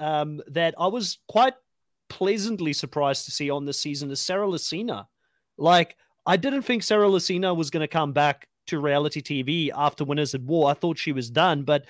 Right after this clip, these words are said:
she's gonna be back here as well. And I think, you know, there's a built-in alliance automatically probably with Tyson, someone she's been on the same season with,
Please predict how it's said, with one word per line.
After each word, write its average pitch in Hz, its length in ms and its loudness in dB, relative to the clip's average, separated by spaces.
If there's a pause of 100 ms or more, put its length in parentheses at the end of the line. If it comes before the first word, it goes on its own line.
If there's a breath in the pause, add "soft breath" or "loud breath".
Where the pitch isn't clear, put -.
(200 loud breath)
she's 208 260 -2
gonna 233 160 2
be 185 80 0
back 160 260 4
here 156 220 2
as 135 160 2
well. 156 240 4
And 147 100 0
I 143 40 -2
think, 190 240 -6 (200 soft breath)
you 160 60 -4
know, 160 260 4
there's 156 280 4
a 147 40 -2
built-in 180 440 2
alliance 160 420 4
automatically 147 540 0
probably 143 420 -2
with 135 220 -4
Tyson, 151 420 0
someone 147 320 -2
she's 135 220 -8
been 143 120 -4
on 139 120 -4
the 131 60 -6
same 131 240 -4
season 147 440 -4
with, 147 240 -2